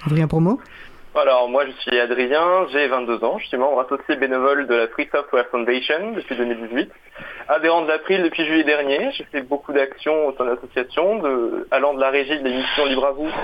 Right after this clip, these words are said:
Speaker 2: dans un futur pas trop lointain, et, euh, à la, la co-animation, euh, as-, assez récente maintenant du, du service X M P P de Chapril. J'espère qu'on abordera le sujet un petit peu. Et, euh, en passant par des petites transcriptions et, euh, traductions sporadiques,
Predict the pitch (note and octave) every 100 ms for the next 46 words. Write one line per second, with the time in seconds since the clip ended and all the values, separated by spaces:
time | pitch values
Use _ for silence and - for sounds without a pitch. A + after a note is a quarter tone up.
0 | - B2+ B2 C#3+ - D3 - D3 D3+ C#3
1 | C#3+ - G#3 A#3+ - - - - D3 E3
2 | C#3+ C#3 C3+ - C#3+ C#3+ C#3+ - - B2+
3 | B2+ - D#3+ D#3 D3+ D3+ E3+ E3 C3 B2
4 | A#2 A2 A2 - - - F3 D3+ C3 -
5 | D3 C3+ D#3 D3 C3+ C3 D#3 D3+ - -
6 | C#3 C#3 D#3+ C#3+ B2 A#2+ - C3 G#2+ -
7 | - - - A#2+ - D3 C3 B2 C3 B2+
8 | B2 B2 A#2+ D3+ - - - - - -
9 | - D3 D#3 C#3 C3+ - E3 D#3+ D#3 E3+
10 | E3 C#3+ C3 C#3 E3 D#3 - D#3 - D3
11 | D3+ D#3+ D#3+ C#3 C3 B2+ D#3 C#3+ C3 -
12 | D#3 - C#3 B2+ C3+ - -